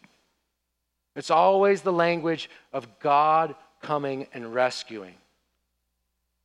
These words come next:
Jesus sought her because the Father through him was seeking her. And through his Son, the Father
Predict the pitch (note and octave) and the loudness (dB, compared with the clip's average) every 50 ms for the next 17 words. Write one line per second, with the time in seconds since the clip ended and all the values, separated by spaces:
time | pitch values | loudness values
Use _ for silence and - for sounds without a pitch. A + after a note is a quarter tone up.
0 | _ _ _ _ _ _ - - D#3 F3+ F3+ C#3 D#3+ C#3+ - - E3+ D#3+ D3 - | _ _ _ _ _ _ -10 -6 -4 -4 -4 -6 -8 -10 -6 -2 -2 -2 -2 -2
1 | - D3 D#3+ D#3+ C#3 C#3 C3 - - D3 C#3 A#2+ - - - C3 - _ - D3+ | -4 -4 -4 -4 -4 -6 -8 -8 -6 -8 -8 -8 -10 -12 -14 -14 -12 _ -6 -2
2 | D3+ D#3+ E3+ D#3 D3 C3+ - - - D3+ D#3+ D#3 C#3 C3+ C3 B2 A#2+ A2+ G#2+ - | 0 0 0 0 -2 -6 -10 -12 -10 -8 -8 -8 -8 -8 -10 -10 -12 -14 -14 -14
3 | - - B2+ A#2 - - A#2+ A2 G2 _ _ _ _ _ _ _ _ _ - A2+ | -12 -12 -12 -12 -12 -14 -18 -18 -18 _ _ _ _ _ _ _ _ _ -12 -12
4 | G2+ F#2+ - _ _ _ _ _ _ _ _ _ _ _ _ _ _ _ _ _ | -12 -12 -16 _ _ _ _ _ _ _ _ _ _ _ _ _ _ _ _ _
5 | _ _ _ _ _ _ _ _ _ _ _ _ _ _ _ _ _ _ _ _ | _ _ _ _ _ _ _ _ _ _ _ _ _ _ _ _ _ _ _ _
6 | _ _ _ _ _ _ _ _ _ _ _ _ _ _ _ - C3+ C3+ C3 - | _ _ _ _ _ _ _ _ _ _ _ _ _ _ _ -12 -12 -12 -10 -6
7 | - D#3+ F3+ E3+ E3 D3+ - - - D#3+ E3+ E3 D#3 D3 C3+ - - D3+ C#3+ D3+ | -4 -2 -2 -2 -2 -4 -6 -6 -6 -4 -4 -4 -4 -6 -8 -8 -4 -2 -2 -2
8 | D#3 D3+ D#3 D3 B2+ | -2 -2 -4 -4 -6